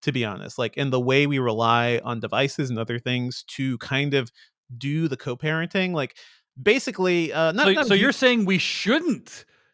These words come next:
Speaker 2: turn over our kids' attentions to an A I killer robot?
Speaker 1: I mean, you never, you never know, but, uh, this movie kinda opens with that concept. The, the idea of Megan, as she is pitched in this movie, is like the ultimate kid's toy. Like, who cares if it costs ten thousand dollars if it's, like,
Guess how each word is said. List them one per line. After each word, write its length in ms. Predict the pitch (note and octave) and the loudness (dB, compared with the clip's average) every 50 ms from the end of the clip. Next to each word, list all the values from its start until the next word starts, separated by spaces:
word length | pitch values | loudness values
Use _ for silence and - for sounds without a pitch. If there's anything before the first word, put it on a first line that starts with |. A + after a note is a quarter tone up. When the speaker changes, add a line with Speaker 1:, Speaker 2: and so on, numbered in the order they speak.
| _ - | _ -6
Speaker 2:
turn 320 | - F3 F#3 F#3+ F#3 F3+ | 0 4 4 4 4 4
over 600 | F3+ D3+ D#3+ E3 E3+ E3 C#3 D3 D#3 D3 C#3+ - | 2 4 6 6 6 6 6 4 4 4 4 4
our 180 | C3+ C#3 C3+ C3 | 4 2 2 2
kids' 260 | - - D#3+ C#3+ B2 | 2 0 0 0 0
attentions 560 | C3 - - D3 C3+ B2 - C3+ C3 A#2 - | -4 -2 -2 -2 -2 -2 -4 -6 -6 -6 -8
to 400 | - - C#3+ C3+ B2 A#2+ A2+ A#2 A#2 | -6 -4 -2 -2 0 -2 -2 -4 -4
an 180 | - B2 B2 C3 - | -4 -4 -4 -4 -4
A 160 | A#2+ B2+ B2+ B2+ | -4 -2 0 0
I 140 | B2+ A#2+ | 0 0
killer 340 | A#2+ - - C#3+ A#2+ A2+ G#2+ | -2 -2 -4 -4 -2 -2 -4
robot? 560 | G#2+ G#2 G2 F#2 - F#2 F2 D2 - - - _ _ _ | -4 -6 -6 -8 -10 -12 -16 -16 -20 -20 -20 _ _ _
Speaker 1:
I 100 | E3+ F3+ | 2 4
mean, 240 | F3+ F3+ F#3 F3+ E3 | 4 4 4 4 4
you 140 | D#3+ F3+ | 4 4
never, 420 | F3 F3+ F#3+ F3+ G3+ G3 F#3+ F3+ E3+ | 4 6 4 6 6 6 6 4 4
you 140 | F3+ E3+ F3 | 0 2 2
never 240 | F#3 F3+ D#3 E3 | 4 4 2 0
know, 320 | C#3+ C#3+ F3+ B3+ B3+ G#3+ F#3+ | 0 2 2 4 4 4 4
but, 320 | D#3+ E3+ D#3+ E3 E3+ E3+ | 6 6 6 6 6 6
uh, 400 | F3 E3+ E3+ E3+ E3+ E3+ E3 D3 D3+ | 6 6 6 6 6 4 4 2 2
this 220 | F3 G#3 - - | 0 0 2 0
movie 180 | C4+ D#4+ E4+ - | 0 2 2 2
kinda 300 | - D4 C#4+ C4+ A#3 - | 2 0 2 2 2 2
opens 320 | F3+ F3 A3+ G#3+ F#3+ E3 | 2 0 0 0 0 0
with 100 | E3+ E3+ | -2 0
that 180 | - F#3 D#3+ - | 2 0 0 2
concept. 600 | - F#3 A#3+ C4 - - D3 C#3+ - - _ _ _ _ _ _ _ | 0 -2 -2 -2 0 2 2 2 2 -2 _ _ _ _ _ _ _
The, 260 | - D3+ F#3 G#3 G3+ | -4 -2 -2 -2 -2
the 180 | F#3 F#3 G3 F#3 | 0 2 4 4
idea 360 | E3+ E3 C#3 F3+ G3+ A3+ A3+ | 4 4 2 2 4 4 6
of 200 | F3+ E3+ D3+ C3 | 6 4 2 2
Megan, 520 | C#3+ C#3 C#3 C3+ B2+ - A#2+ A2 G#2 G#2 - | 0 0 0 0 0 -2 -4 -4 -6 -8 -2
as 160 | - C#3+ C#3 - | 0 0 0 0
she 160 | - D#3 C#3 | 0 -2 -2
is 100 | B2+ - | -4 -4
pitched 380 | - - G3+ G3 - - - | -2 -2 -2 -2 -2 -4 -2
in 80 | E3+ C#3+ | -2 -2
this 160 | B2+ A#2+ - | -2 -2 -4
movie, 160 | C3 B2 A#2+ | -4 -4 -4
is 100 | C#3 D3 | -2 0
like 140 | - F#3 D#3+ | 0 -2 0
the 100 | - - | 0 0
ultimate 380 | G3+ G#3 G3 - G#3 G3 G#3 G3+ | 0 0 0 2 2 0 2 2
kid's 200 | - A#3 - - | 0 -2 -2 -2
toy. 220 | - C3+ G#2 G#2 | -4 -4 -4 -2
Like, 140 | B2 C#3+ - | -2 -2 -2
who 80 | - A3+ | -4 -4
cares 280 | - B3 A#3+ A#3 - | 0 2 2 2 0
if 80 | G#3 D#3+ | -2 -6
it 60 | F3+ | -4
costs 320 | - - D#3+ D#3+ D3+ - | 0 2 2 2 2 0
ten 220 | - - G#3 F#3+ F#3+ | -4 -2 -2 0 2
thousand 300 | F#3 E3+ D#3 D3 D3+ B2+ | 4 4 4 2 0 0
dollars 420 | B2+ C#3 F3 F3+ C#3+ A#2 G#2+ G#2+ | 2 2 2 2 2 -2 -2 -4
if 120 | A#2+ A2+ - | -6 -6 -6
it's, 140 | C3 - | -6 -2
like, 180 | - C3+ B2+ - | 0 0 0 -2